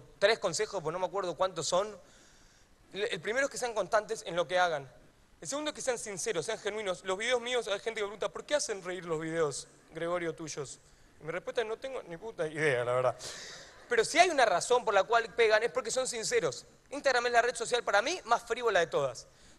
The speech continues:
Todos nos sacamos la mejor selfie, nos ponemos setecientos filtros y somos una cosa que cuando llegás a otra persona te dice,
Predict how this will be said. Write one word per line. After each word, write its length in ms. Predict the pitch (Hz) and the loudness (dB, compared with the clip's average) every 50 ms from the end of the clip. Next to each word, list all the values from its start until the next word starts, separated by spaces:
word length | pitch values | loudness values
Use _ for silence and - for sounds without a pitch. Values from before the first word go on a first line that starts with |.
| _ - | _ 4
Todos 160 | 339 359 339 | 4 6 6
nos 100 | 277 - | 6 2
sacamos 260 | 233 214 240 240 226 | 2 0 2 4 4
la 60 | 202 | 6
mejor 320 | 180 180 - - 233 - - | 4 4 2 2 0 0 2
selfie, 360 | - 208 196 185 147 185 185 | 2 2 2 2 0 -4 -4
nos 120 | 175 151 | -2 -2
ponemos 240 | 165 185 214 202 196 | 0 0 0 0 -2
setecientos 640 | - 190 - 151 - - 262 269 285 269 - 220 - | -4 -6 -6 -8 -10 -6 -2 -2 0 2 2 0 0
filtros 340 | - 208 208 196 190 202 165 | 0 -4 -6 -2 -2 -4 -2
y 60 | 170 | -2
somos 240 | 156 226 226 214 170 | -4 0 0 0 0
una 160 | 208 202 180 | 2 0 2
cosa 220 | 170 220 214 214 175 | 2 2 2 2 2
que 60 | 151 | 2
cuando 200 | 156 156 151 151 | 2 0 0 -2
llegás 380 | 135 - 151 160 185 196 190 | -2 -2 0 2 2 2 2
a 120 | - 170 156 | 2 2 2
otra 220 | 160 - 170 165 | 2 4 2 2
persona 340 | 151 151 139 143 170 175 165 | 2 0 -2 -2 -2 -2 -2
te 80 | 151 156 | -4 -4
dice, 180 | 143 151 143 | -6 -6 -8